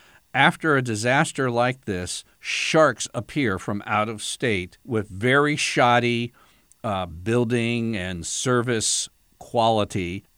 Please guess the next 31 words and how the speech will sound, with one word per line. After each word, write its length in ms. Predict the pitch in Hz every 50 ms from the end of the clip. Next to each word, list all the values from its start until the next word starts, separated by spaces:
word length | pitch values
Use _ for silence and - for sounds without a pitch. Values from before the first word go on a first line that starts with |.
| _ -
and 500 | 117 113 110 107 101 101 98 95 95 87
try 320 | - - 123 120 117 113
to 220 | - - 104 92 90
rip 360 | 92 95 113 135 135 135 -
off 300 | 120 123 123 123 127 -
people, 540 | - 127 117 - - 123 117 110 110 110 107
getting 400 | 101 120 120 117 117 113 110 90
deposits 640 | 95 - - - 110 110 110 98 104 110 101 -
from 300 | - - 123 113 107 101
them 260 | 101 101 101 98 98 95
and 120 | 95 98
then 200 | 98 101 98 98
never 240 | 101 107 101 107 98
showing 420 | - - 127 113 104 101 95 95
up 160 | 95 92 -
and 100 | 107 90
everything 340 | 92 95 98 92 92 95 98
else. 200 | 104 92 87 -
So 160 | - - 107
you 260 | 95 95 98 113 113 110
have 200 | 113 113 - -
to 80 | 101
be 120 | 90 101 92
very 260 | 92 110 107 104 101
careful. 540 | - - 160 175 160 135 127 - 90 87 - _ _
But 160 | - 110 - -
put 160 | - 196 220
a 60 | 214
sign 400 | - - - 165 156 160 160 147
out 280 | 131 123 123 131 - -
front, 360 | - 139 107 90 90 -